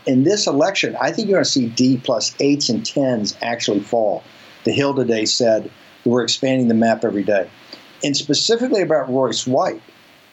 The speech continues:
it's, it's really against Omar. I mean, Omar represents so many things that are outside the mainstream of what people think and people believe. And Royce White is a, is a, is a patriot. He's a, he's a man of, uh, Christ. He's a, uh, he's a leader.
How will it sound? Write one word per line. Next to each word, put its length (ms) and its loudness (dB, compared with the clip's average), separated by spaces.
it's, 200 -4
it's 220 -4
really 240 2
against 380 -2
Omar. 400 -2
I 60 2
mean, 200 2
Omar 460 0
represents 760 -2
so 380 0
many 180 2
things 240 0
that 80 -2
are 80 -4
outside 400 -2
the 60 -2
mainstream 800 2
of 80 0
what 180 -2
people 320 0
think 320 -4
and 180 0
people 280 0
believe. 420 0
And 140 4
Royce 280 0
White 240 0
is 160 -2
a, 80 0
is 120 0
a, 160 0
is 180 -2
a 160 0
patriot. 560 0
He's 220 2
a, 140 0
he's 220 0
a 60 0
man 280 2
of, 140 -2
uh, 260 2
Christ. 540 -2
He's 380 0
a, 300 2
uh, 220 2
he's 200 2
a 60 0
leader. 500 2